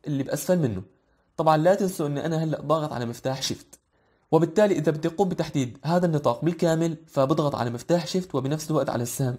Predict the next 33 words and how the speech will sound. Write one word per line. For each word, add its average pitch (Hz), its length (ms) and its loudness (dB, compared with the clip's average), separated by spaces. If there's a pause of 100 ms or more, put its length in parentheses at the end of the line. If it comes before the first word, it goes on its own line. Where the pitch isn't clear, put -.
السفلي 147 540 -2
عدة 147 180 0
ضغطات 117 460 0
متتالية، 165 500 0 (380)
فرح 151 180 -2
يقوم 170 240 0
بتحديد 143 400 -2
هذا 110 380 -4
النطاق. - 480 -4 (460)
في 185 140 4
عندي 233 300 2
أيضا 190 200 2
طريقة 160 480 0
إضافية 170 380 2
لتحديد 156 540 -4
كامل 190 440 0
النطاق 151 600 -2
الممتلئ، 143 460 -2 (460)
وهي 190 180 2
من 160 120 2
خلال 170 280 2
الضغط 151 280 -2
على 120 120 -4
مفتاح 151 420 -8
Ctrl 170 400 -2
زائد 135 360 -2 (100)
A. 110 320 -2 (420)
طبعا 170 240 2
A 170 80 -2
هي 165 320 2
اختصار 151 340 -4
كلمة 147 300 -4 (140)
all. 113 160 0